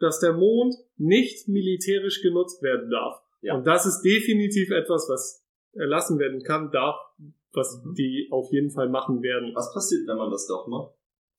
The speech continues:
Speaker 2: Wenn Elon Musk da jetzt eine Rakete hochschickt und sagt, "Hier, ich hab das, ich, ein Schuss und die Erde
Speaker 1: Muss
Speaker 2: ist
Speaker 1: man
Speaker 2: weg.
Speaker 1: mal gucken.
Speaker 2: Die Erde ist weg. Ich, ich, ich,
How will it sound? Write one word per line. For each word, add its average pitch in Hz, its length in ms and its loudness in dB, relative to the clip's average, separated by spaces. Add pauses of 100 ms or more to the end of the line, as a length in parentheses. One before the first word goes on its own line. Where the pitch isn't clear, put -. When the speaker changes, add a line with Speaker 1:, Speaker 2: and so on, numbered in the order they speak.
(260)
Speaker 2:
Wenn 120 140 -4
Elon 117 300 -4
Musk 107 260 -6
da 117 60 -2
jetzt 107 220 -4
eine 107 160 -4
Rakete 107 300 -6
hochschickt 120 360 -6
und 113 120 -6
sagt, 110 180 -6
"Hier, 113 200 -6 (200)
ich 117 140 -4
hab 117 160 -8
das, - 280 -14
ich, 117 260 -4
ein 113 200 -2
Schuss 131 340 -2
und 117 80 -4
die - 60 0
Erde 151 120 6
Speaker 1:
Muss 220 120 6
Speaker 2:
ist 247 60 2
Speaker 1:
man 262 120 8
Speaker 2:
weg. 254 80 6
Speaker 1:
mal 262 160 4
gucken. 220 680 2
Speaker 2:
Die 175 100 -2
Erde 127 220 2
ist 117 180 -4
weg. 123 200 -2
Ich, 113 300 -6
ich, - 260 -4
ich, - 320 -6